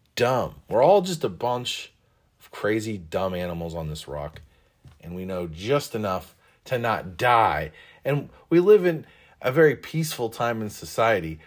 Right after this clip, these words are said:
when medications are available, vaccines are available. Yes, I fucking said vaccines.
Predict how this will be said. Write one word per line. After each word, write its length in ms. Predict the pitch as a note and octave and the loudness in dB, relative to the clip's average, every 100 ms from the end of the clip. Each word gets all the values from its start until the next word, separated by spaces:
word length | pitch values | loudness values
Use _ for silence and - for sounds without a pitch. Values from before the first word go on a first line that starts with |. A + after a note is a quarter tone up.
| _ _ | _ _
when 240 | G#2+ G2 D2+ _ - | -8 -8 -12 _ -14
medications 880 | F2+ E2+ D#2 - B2 B2 B2+ B2 A#2 | -10 -8 -8 -6 -4 -6 -8 -6 0
are 220 | A#2 A2+ | 2 2
available, 640 | A2+ A2 A2 G#2+ A2 A2 | 2 2 0 0 0 0
vaccines 760 | G2 D2+ - - G#2+ A#2 A2+ A2 | -2 -6 -8 -8 -6 -6 -6 -2
are 140 | A2+ | 0
available. 640 | G#2 A2 G#2+ G#2+ G#2 G#2 | 0 0 0 0 -2 -2
Yes, 400 | G2 E2 F#2 F2+ | -4 -4 -6 -6
I 220 | F#2 F#2 F2+ | -8 -8 -8
fucking 360 | E2+ D#2 F2 | -12 -12 -12
said 280 | F2 F#2 F2+ | -8 -6 -6
vaccines. 840 | F2+ F#2 - D#2 D#2+ D2+ D#2 - | -6 -6 -8 -10 -8 -8 -10 -16